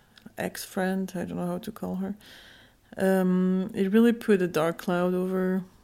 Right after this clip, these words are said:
this whole experience, because honestly, I think it wasn't a success. It was at a lower level, let's say, because it was not a big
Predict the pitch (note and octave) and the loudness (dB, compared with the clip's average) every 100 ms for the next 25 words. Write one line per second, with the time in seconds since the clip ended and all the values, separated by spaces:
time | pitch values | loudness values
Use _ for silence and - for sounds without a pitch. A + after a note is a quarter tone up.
0 | - - - F3+ G3 F3+ F3+ - E3 F3+ | -14 -12 -8 -4 0 0 0 -4 -4 0
1 | A3+ B3+ - - F3+ F3+ F3 F3+ - E3 | 2 0 -4 -10 -4 -2 -2 -4 -4 -4
2 | F3+ - F#3+ F3+ E3+ - F3 F3 F3+ A3 | -4 -2 0 0 -2 -4 -6 -6 -4 0
3 | A3+ G#3 G3 G#3+ F3 - - A3+ - - | 0 0 -4 -6 -10 -8 -6 -6 -6 -16
4 | _ - - - - - _ - G#3 G3 | _ -20 -20 -20 -20 -20 _ -2 4 4
5 | F#3 - F3+ - _ - - _ _ _ | 4 2 -4 -6 _ -16 -16 _ _ _
6 | _ - _ _ _ - G3 F#3+ F3+ G3 | _ -20 _ _ _ -4 0 2 2 4
7 | A3+ A3+ A3 A3+ A#3+ A#3 A#3 A#3 - A#3 | 4 6 6 6 6 4 4 0 2 4
8 | A3+ F#3+ F#3 F#3 F3 E3+ E3+ E3 E3 E3 | 4 0 0 0 2 0 0 -2 0 -2
9 | E3 E3+ E3+ - | 0 0 0 -4